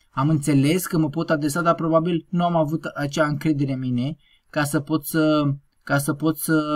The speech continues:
merg cu pieptul în față și să spun că sunt un adevărat coach și că ajut oamenii să performeze. Uh, nu simțeam că pot să fac acest lucru în adevăratul sensul lui, uh, cuvântului și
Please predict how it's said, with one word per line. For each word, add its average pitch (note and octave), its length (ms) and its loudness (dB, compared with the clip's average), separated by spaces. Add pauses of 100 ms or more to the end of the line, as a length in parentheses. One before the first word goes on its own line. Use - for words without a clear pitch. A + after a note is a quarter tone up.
(280)
merg C#3+ 380 4
cu D3 80 -6
pieptul D3 280 0
în C3 60 -6
față C#3+ 180 0
și - 60 -10
să C#3 80 -4
spun C#3 220 -2
că C#3 100 -2
sunt C3+ 220 -2
un C3+ 100 -4
adevărat C3+ 340 -2
coach C#3 320 2
și - 240 -4
că B2+ 380 -6 (300)
ajut B2+ 440 -2
oamenii C#3 420 4
să C#3 140 -4
performeze. B2+ 840 -4 (260)
Uh, C3 120 -10
nu D#3 140 4
simțeam D#3+ 440 0
că D3 120 -4
pot D3 180 -4
să C#3+ 100 -6
fac C3+ 200 -4
acest B2+ 300 -6
lucru C3+ 240 -4
în C3+ 60 0
adevăratul B2+ 440 -4
sensul C3+ 280 -4
lui, A#2+ 260 -8 (300)
uh, A#2 240 -10
cuvântului D#3 440 -2
și D#3+ 360 -2